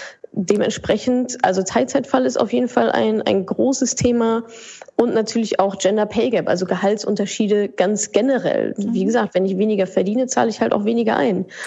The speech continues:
Speaker 2: Klar.
Speaker 1: Und deswegen ist Altersarmut definitiv in erster Linie erstmal weiblich, ja.
Speaker 2: Mhm.
Speaker 1: Leider.
Speaker 2: Genau, du hast das
Speaker 1: Ja.
Speaker 2: gerade schon gesagt, Frauen verdienen häufiger weniger als Männer.
Speaker 1: Mhm.
Speaker 2: Das führt dazu,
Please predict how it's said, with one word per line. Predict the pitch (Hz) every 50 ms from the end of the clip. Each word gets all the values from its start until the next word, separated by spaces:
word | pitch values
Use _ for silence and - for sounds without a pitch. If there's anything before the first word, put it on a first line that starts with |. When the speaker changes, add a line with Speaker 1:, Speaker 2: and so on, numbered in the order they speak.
| - -
Speaker 2:
Klar. | - 196 175 165
Speaker 1:
Und | 185 196 175
deswegen | - - - - - 233 233 240 240 240 -
ist | - 214 202 - - -
Altersarmut | - 196 202 220 208 - - - 233 226 233 233 196 170
definitiv | - - 214 214 - - 247 247 247 240 - - 202 196 220 - -
in | 202 185
erster | - 196 196 196 - 220
Linie | 214 214 220 226 220 214
erstmal | 214 214 - 240 233 220
weiblich, | - 302 339 - - - 170 170 170
ja. | 208 214 196 - - 185 - -
Speaker 2:
Mhm. | 196 190 185 185 190
Speaker 1:
Leider. | - 214 220 196 - - _ _ _ - -
Speaker 2:
Genau, | 214 214 190 196 214 202 190
du | 175
hast | 190 214 -
das | 240 -
Speaker 1:
Ja. | 196
Speaker 2:
gerade | 202 240 -
schon | 240 214
gesagt, | 214 202 202 214 214 -
Frauen | - - 190 175 180 202 208 -
verdienen | - - - 208 160 143 151 170 214 233 240 262 254
häufiger | 254 240 247 - 254 262 247 247 233
weniger | 240 240 254 247 247
als | 240 233 -
Männer. | 240 240 247 254 254 _ - - - - - - - -
Speaker 1:
Mhm. | - 202 202
Speaker 2:
Das | 196 196 196 -
führt | 240 233 - - - -
dazu, | 160 202 202 - - 240 226 220 220 214